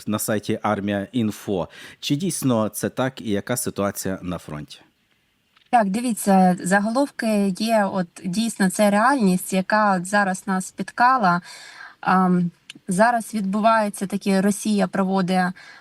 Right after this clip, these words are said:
Speaker 2: штурми м'ясні, кидає свій особовий склад, солдатів. Але ці штурми саме двадцять першого століття, коли в штурмі участвує один, максимум два військовослужбовці,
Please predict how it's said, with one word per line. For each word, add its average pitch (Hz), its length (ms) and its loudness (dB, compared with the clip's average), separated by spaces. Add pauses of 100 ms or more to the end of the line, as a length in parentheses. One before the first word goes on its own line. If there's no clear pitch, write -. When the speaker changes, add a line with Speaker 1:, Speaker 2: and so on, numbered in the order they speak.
(120)
Speaker 2:
штурми 226 540 2
м'ясні, 175 680 2 (300)
кидає 196 460 2
свій 190 340 0
особовий 185 420 -2
склад, 240 420 -2
солдатів. 190 840 -2 (260)
Але 226 220 0
ці 240 180 -4
штурми 247 500 -2
саме 226 360 0
двадцять 208 360 0
першого 214 360 -2
століття, 226 680 -4
коли 196 560 2
в - 80 -14
штурмі 226 360 -4
участвує 185 760 0 (340)
один, 214 560 2 (100)
максимум 196 680 2
два 202 220 2
військовослужбовці, 185 1300 -4